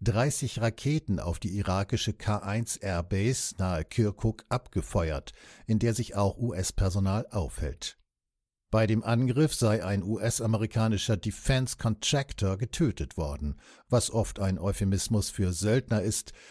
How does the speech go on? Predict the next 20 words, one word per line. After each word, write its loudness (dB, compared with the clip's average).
Vier 2
weitere 2
U-S-Amerikaner 0
und -2
zwei 0
irakische -2
Sicherheitskräfte -2
wurden -4
verletzt. -6
Als 2
Urheber 4
hinter 4
dem 0
vermeintlichen 0
Angriff 2
beschuldigt -2
Washington 0
die -2
Kataib -2
Hezbollah, 2